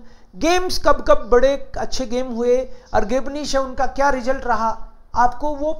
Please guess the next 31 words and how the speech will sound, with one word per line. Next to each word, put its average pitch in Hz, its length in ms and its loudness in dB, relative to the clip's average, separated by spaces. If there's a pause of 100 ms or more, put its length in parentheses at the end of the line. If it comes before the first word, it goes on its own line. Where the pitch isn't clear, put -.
(160)
बाकी 214 340 0
की 285 140 -14
दुनिया 247 320 -6
भर 262 160 -2
के 269 140 -10
गेम 240 280 -6
से 269 120 -10
मतलब 262 360 -4
नहीं, 330 140 -10
आपको 311 280 -4
तो 311 120 -8
खेलना 415 420 2
है। 294 260 -2 (380)
So 302 260 0
welcher 415 440 2
Verein 302 460 -2 (240)
für 294 240 -8 (220)
meinen 269 320 -6
Sport? 185 500 -10 (500)
Which 311 260 -10
club 220 280 -6
is 254 160 -18
for 214 120 -8 (120)
my 285 180 4
sport? 180 520 -8 (840)
Klicken 359 380 -2
Sie 330 160 -4
an, 277 560 -6
you 262 140 -6
click - 440 -6 (300)
about 226 420 -2